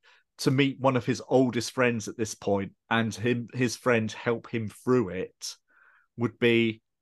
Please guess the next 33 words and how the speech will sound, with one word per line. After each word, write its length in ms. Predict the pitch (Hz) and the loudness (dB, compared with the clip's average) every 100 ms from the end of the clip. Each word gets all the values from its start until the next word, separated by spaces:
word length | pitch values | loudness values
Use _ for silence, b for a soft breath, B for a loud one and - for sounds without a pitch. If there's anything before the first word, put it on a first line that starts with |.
| _ _ _ _ _ _ _ - | _ _ _ _ _ _ _ -2
a 80 | 120 | 0
wonderful, 920 | 113 143 135 123 - 113 110 98 - _ _ _ _ _ _ _ _ _ | 2 0 2 -4 2 2 4 0 -10 _ _ _ _ _ _ _ _ _
could 100 | - | -2
have 100 | 147 | 0
been 180 | 131 123 | 0 0
a 40 | 113 | 0
really 340 | 123 139 120 | 4 4 4
great 440 | - 131 123 113 _ - - - _ _ _ _ _ | 0 2 2 -2 _ -14 -14 -16 _ _ _ _ _
thing 180 | 156 131 | 0 2
to 120 | 131 | 0
hook 260 | 117 151 - | 2 2 0
the 100 | 123 | -4
story 340 | - 131 113 | 0 0 2
round. 340 | 113 139 101 101 | 2 2 0 -2
That 220 | 110 113 | -6 -2
Doctor's 320 | 135 - 113 | -4 -4 -6
meeting 260 | 127 120 117 | -6 -6 -2
one 120 | 120 | -2
of 60 | 113 | 0
his 140 | 117 | 0
oldest 380 | 135 147 120 - | 2 2 -2 -4
friends 380 | 120 107 101 98 | -2 -2 -2 -4
who's 200 | 113 110 | -6 -2
known 240 | 123 135 | 0 0
him 100 | 123 | 0
on 120 | 110 | -2
Gallifrey, 600 | 107 110 104 - 104 101 | -2 -2 -2 -6 -6 -6
who's 220 | 104 107 123 | -6 -6 -4
known 180 | 127 | -4
him 120 | 123 117 | -2 -4
in 120 | 110 | -4
multiple 440 | 123 120 - 117 | -4 -6 -8 -8
regenerations, 1000 | 110 107 110 107 107 104 - - - 110 | -6 -6 -6 -6 -6 -8 -10 -14 -14 -16